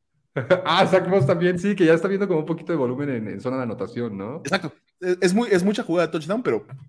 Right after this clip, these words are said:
Speaker 2: pero, pues, la línea dice
Speaker 1: Sí,
Speaker 2: que van a ser
Speaker 1: pero
Speaker 2: treinta y
Speaker 1: los
Speaker 2: tantos
Speaker 1: touchdowns
Speaker 2: puntos.
Speaker 1: dan un buen de puntos.
Speaker 2: Sí.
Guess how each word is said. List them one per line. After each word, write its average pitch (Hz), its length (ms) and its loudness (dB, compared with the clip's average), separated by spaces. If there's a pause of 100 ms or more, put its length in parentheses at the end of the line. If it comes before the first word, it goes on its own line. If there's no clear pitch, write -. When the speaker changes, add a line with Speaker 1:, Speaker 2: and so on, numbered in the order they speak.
(180)
Speaker 2:
pero, 101 200 -8
pues, 107 200 -18
la 123 120 -4
línea 160 280 -8
dice 156 200 -8
Speaker 1:
Sí, - 60 -10
Speaker 2:
que 123 80 -2
van 107 120 2
a 95 60 -6
ser 107 100 -4
Speaker 1:
pero 101 120 -4
Speaker 2:
treinta - 220 -6
y 104 40 -4
Speaker 1:
los - 20 -2
Speaker 2:
tantos 120 240 -2
Speaker 1:
touchdowns 117 260 0
Speaker 2:
puntos. 113 160 -2
Speaker 1:
dan 110 120 -6
un 110 40 -6
buen 110 140 -4
de 110 120 -4
puntos. 160 560 0
Speaker 2:
Sí. 180 200 4